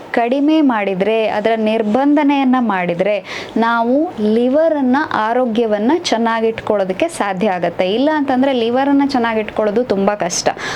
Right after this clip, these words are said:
ಹಾಗಾಗಿ ಪಿಷ್ಟ ಪದಾರ್ಥಗಳನ್ನ ಕಡಿಮೆ ಸೇವಿಸಿ,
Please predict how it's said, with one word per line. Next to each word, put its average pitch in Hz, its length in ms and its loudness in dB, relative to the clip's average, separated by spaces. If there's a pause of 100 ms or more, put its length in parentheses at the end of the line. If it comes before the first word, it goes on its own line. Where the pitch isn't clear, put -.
(120)
ಹಾಗಾಗಿ 247 480 0
ಪಿಷ್ಟ 262 420 -2
ಪದಾರ್ಥಗಳನ್ನ 262 800 0
ಕಡಿಮೆ 240 400 0
ಸೇವಿಸಿ, 269 560 0